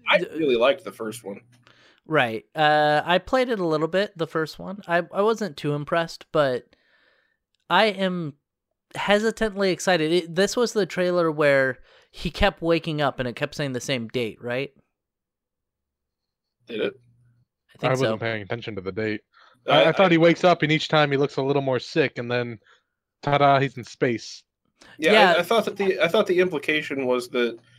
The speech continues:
Speaker 1: like, his life was getting really repetitive and he, and he hated everything, and then
Speaker 2: Yeah.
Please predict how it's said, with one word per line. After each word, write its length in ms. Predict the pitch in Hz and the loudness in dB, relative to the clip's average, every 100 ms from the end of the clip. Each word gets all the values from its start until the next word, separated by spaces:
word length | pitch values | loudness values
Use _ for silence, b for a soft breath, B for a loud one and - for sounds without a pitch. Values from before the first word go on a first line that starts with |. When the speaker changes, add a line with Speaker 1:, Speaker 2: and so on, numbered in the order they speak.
| b b b - | b b b 0
Speaker 1:
like, 200 | 120 - | 0 0
his 220 | 139 127 | -4 -2
life 340 | 123 131 131 | 0 0 0
was 200 | 135 123 | -2 -4
getting 280 | 135 123 123 | -2 -2 0
really 240 | 120 123 | 0 0
repetitive 600 | 120 117 123 117 120 120 | 0 -2 -2 -2 0 0
and 100 | 123 117 | 0 -4
he, 140 | 117 | -4
and 120 | 110 | -4
he 60 | 110 | -4
hated 300 | 117 120 123 | -4 -4 -2
everything, 480 | 123 123 127 127 120 | 0 -2 0 0 0
and 140 | 117 | -4
then 200 | 117 117 | -4 -4
Speaker 2:
Yeah. 340 | 139 127 117 | -2 0 0